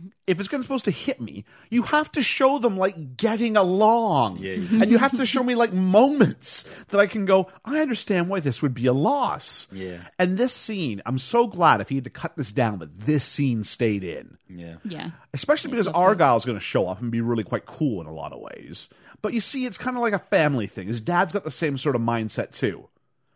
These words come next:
Speaker 2: Wits first, then might, strength,
Speaker 3: Mm-hmm.
Speaker 2: swords, whatever.
Speaker 3: Yeah.
Speaker 2: And they go off to war, and Dad doesn't come back. And I'm guessing older brother doesn't come back, or
Speaker 3: No.
Speaker 2: was he?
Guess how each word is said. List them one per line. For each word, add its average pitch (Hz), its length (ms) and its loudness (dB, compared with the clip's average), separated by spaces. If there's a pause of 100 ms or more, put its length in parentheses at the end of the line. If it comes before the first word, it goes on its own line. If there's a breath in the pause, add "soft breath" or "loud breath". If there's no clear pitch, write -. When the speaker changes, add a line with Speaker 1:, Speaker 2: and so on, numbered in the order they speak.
(160)
Speaker 2:
Wits 139 460 0
first, 135 440 -2 (180)
then 139 400 4 (180)
might, 113 440 -4
strength, 110 340 -4
Speaker 3:
Mm-hmm. 117 100 -8
Speaker 2:
swords, 95 540 -8
whatever. 90 400 -8
Speaker 3:
Yeah. - 20 -20 (1080 loud breath)
Speaker 2:
And 135 420 0
they 123 220 -6
go 156 260 2
off 151 300 2 (200)
to 107 280 -2
war, 180 640 -2
and 113 880 -6 (280)
Dad 131 340 0
doesn't 123 300 -6
come 104 240 -6
back. 95 400 -6 (280 loud breath)
And 175 120 -2
I'm 170 240 -6
guessing 311 500 -8
older 226 400 -6
brother 175 400 -2
doesn't 294 300 -14
come 302 200 -8
back, 320 320 -8
or - 40 -4
Speaker 3:
No. 311 80 -4
Speaker 2:
was 285 140 -6
he? 214 160 -10